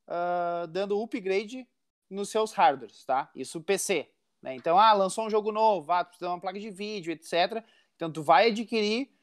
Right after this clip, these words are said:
um, vai ter que gastar com hardware pra isso. Então, o sistema de assinatura supriria um pouco isso, né? E o mobile também. Quem é de mobile, mas tem vontade de jogar um jogo, ah, vamos, vamos botar o exemplo aí do, do Assassin's Creed Valhalla, por exemplo, ah, eu tenho mobile, mas queria jogar.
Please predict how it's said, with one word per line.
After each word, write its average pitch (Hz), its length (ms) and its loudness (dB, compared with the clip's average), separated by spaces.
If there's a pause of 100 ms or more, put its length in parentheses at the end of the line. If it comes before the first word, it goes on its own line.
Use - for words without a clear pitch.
(140)
um, 208 400 -6
vai 185 140 6
ter 190 80 0
que 202 140 -2
gastar 202 320 4
com 233 160 -6
hardware 208 440 0
pra 247 160 -8
isso. 185 240 -10
Então, 139 400 -8 (140)
o 156 80 -12
sistema 165 240 -4
de 175 60 -4
assinatura 202 520 2
supriria 240 520 0
um 311 60 0
pouco 277 360 2
isso, - 320 -10 (640)
né? 113 260 -14 (200)
E 156 440 2
o 247 100 -6
mobile 226 480 4
também. 254 420 -4
Quem 165 220 -10
é 175 100 -6
de 170 160 -12
mobile, 190 400 0
mas 170 180 -8
tem 196 120 -8
vontade 202 340 -2
de 208 60 -16
jogar 196 300 -4
um 190 160 -10
jogo, 180 400 -8 (340)
ah, 151 160 -2
vamos, 170 280 -8
vamos 170 220 -8
botar 190 180 -2
o 196 40 0
exemplo 190 240 -8
aí 180 60 -4
do, 165 220 -10
do 156 160 -8
Assassin's 165 260 -10
Creed 180 160 -8
Valhalla, 160 540 6
por 165 80 -12
exemplo, 175 260 -4
ah, 240 140 4
eu 220 80 -2
tenho 226 180 -16
mobile, 220 480 0
mas 220 300 -12
queria 254 320 -8
jogar. 160 280 -8